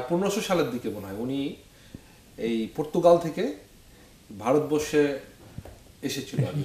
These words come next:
Speaker 1: পথটা উনি দেখিয়েছিল।
Speaker 2: জি।
Speaker 1: তো যেহেতু আমি ছোটকালে ইতিহাসে পড়েছি,
Speaker 2: হুম, হুম।
Speaker 1: তারপরে পর্তুগিজ নাবিকদের গল্প তো আমরা সবাই জানি, ওনারা
Speaker 2: হুম,
Speaker 1: শাসন
Speaker 2: হুম।
Speaker 1: করেছে অনেক জায়গায়।
Speaker 2: হুম,
Speaker 1: তো
Speaker 2: হুম।
Speaker 1: গিয়েছিলাম লিসবনে।
Speaker 2: জি, জি।
Speaker 1: তো লিসবনটা আসলে আটলান্টিক মহাসাগরের পাশেই।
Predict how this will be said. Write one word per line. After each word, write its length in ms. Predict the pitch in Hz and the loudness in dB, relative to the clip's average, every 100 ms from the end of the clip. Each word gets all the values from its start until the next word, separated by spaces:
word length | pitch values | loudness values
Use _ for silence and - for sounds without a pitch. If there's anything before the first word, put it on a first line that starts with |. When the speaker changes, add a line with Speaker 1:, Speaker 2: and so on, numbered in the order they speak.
| - | 6
Speaker 1:
পথটা 320 | 180 180 160 | 6 6 2
উনি 180 | 135 127 | 0 -2
দেখিয়েছিল। 420 | 110 - 104 139 | -4 -4 2 4
Speaker 2:
জি। 160 | 135 131 | 4 0
Speaker 1:
তো 140 | 131 | -4
যেহেতু 220 | 139 147 165 | -6 -4 -4
আমি 140 | 160 143 | -4 -4
ছোটকালে 560 | 156 151 151 151 151 | -6 -4 -2 0 0
ইতিহাসে 320 | 147 151 151 151 | 0 -4 -6 -2
পড়েছি, 320 | 160 143 147 | 0 0 2
Speaker 2:
হুম, 100 | 139 135 | 2 2
হুম। 100 | 170 147 - - - - - | -2 -6 -14 -20 -20 -20 -4
Speaker 1:
তারপরে 300 | 143 139 147 | -2 2 2
পর্তুগিজ 500 | 147 151 - 156 151 | 0 -2 0 2 2
নাবিকদের 540 | 139 143 151 143 151 139 | 4 4 4 8 8 8
গল্প 320 | 139 135 135 | 6 2 2
তো 80 | 135 | 2
আমরা 160 | 131 131 - | 2 2 2
সবাই 220 | 143 139 | 4 4
জানি, 140 | 131 127 | 4 0
ওনারা 260 | 127 131 127 | 2 2 4
Speaker 2:
হুম, 120 | 151 | 4
Speaker 1:
শাসন 140 | 127 | 6
Speaker 2:
হুম। 180 | 139 131 | 2 0
Speaker 1:
করেছে 220 | 120 - | -2 -4
অনেক 220 | 113 113 101 | -4 -4 4
জায়গায়। 220 | 147 139 | 6 8
Speaker 2:
হুম, 100 | 131 | 6
Speaker 1:
তো 40 | |
Speaker 2:
হুম। 80 | 139 | 4
Speaker 1:
গিয়েছিলাম 460 | 147 - 131 143 180 135 | 4 4 0 -4 -4 0
লিসবনে। 600 | 160 131 131 - - 151 | 0 2 0 0 4 6
Speaker 2:
জি, 160 | 139 | 8
জি। 220 | 131 143 147 - - - - - - - - - - - - - - - | 6 0 -4 -10 -20 -20 -20 -20 -20 -20 -20 -20 -20 -20 -20 -20 -10 -2
Speaker 1:
তো 80 | |
লিসবনটা 680 | 143 175 160 220 220 226 233 | 2 2 6 6 8 6 6
আসলে 520 | - 220 214 220 220 - - | 6 6 8 8 8 4 -4
আটলান্টিক 500 | 151 175 180 190 160 | -2 2 0 0 -2
মহাসাগরের 460 | 156 156 156 156 156 - - | -2 -2 -2 -2 -4 -6 -4
পাশেই। 300 | 127 - | -4 -4